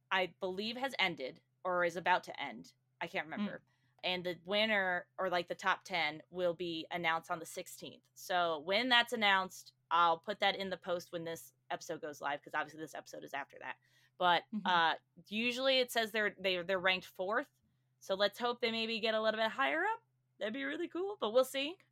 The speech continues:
Speaker 1: We'll
Speaker 2: Oh,
Speaker 1: see.
Speaker 2: that'd be so cool.
Speaker 1: Yeah. So I thought that was just, like,
Speaker 2: Huh.
Speaker 1: really cool, 'cause I was gonna be like, "Oh my God, everybody go vote." And then I went to go vote, and,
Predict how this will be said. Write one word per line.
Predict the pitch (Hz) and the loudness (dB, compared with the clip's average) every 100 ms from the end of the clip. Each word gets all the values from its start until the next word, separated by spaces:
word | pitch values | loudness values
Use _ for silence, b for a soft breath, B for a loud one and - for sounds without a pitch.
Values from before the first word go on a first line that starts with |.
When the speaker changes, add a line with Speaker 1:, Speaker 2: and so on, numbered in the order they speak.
| - | -8
Speaker 1:
We'll | 214 | -4
Speaker 2:
Oh, | |
Speaker 1:
see. | 233 | 0
Speaker 2:
that'd | 240 247 | 0 0
be | 240 | -2
so | 233 240 226 | -6 -4 -6
cool. | 220 196 185 165 156 | -6 -6 -4 -4 -4
Speaker 1:
Yeah. | 160 247 254 226 185 165 _ _ _ _ - | 2 6 8 8 6 2 _ _ _ _ -6
So | 214 190 180 175 | 2 4 4 4
I | |
thought | 220 226 | 6 6
that | 226 | 6
was | 240 | 2
just, | 262 247 214 202 | -2 -4 -4 -4
like, | 370 | -2
Speaker 2:
Huh. | |
Speaker 1:
really | 381 381 | 0 0
cool, | 311 285 | 2 2
'cause | 294 | 10
I | 254 | 10
was | 254 | 10
gonna | 285 | 2
be | 269 | 4
like, | 302 359 | 4 8
"Oh | |
my | 381 | 8
God, | 381 359 | 10 10
everybody | 359 349 359 | 8 4 2
go | 339 339 | 4 8
vote." | 320 339 277 | 10 10 8
And | 220 | 6
then | 220 | 6
I | 220 | 4
went | 220 226 | 2 -2
to | |
go | 214 208 | 0 2
vote, | 214 233 185 | 4 2 0
and, | - 175 160 | -4 -8 -10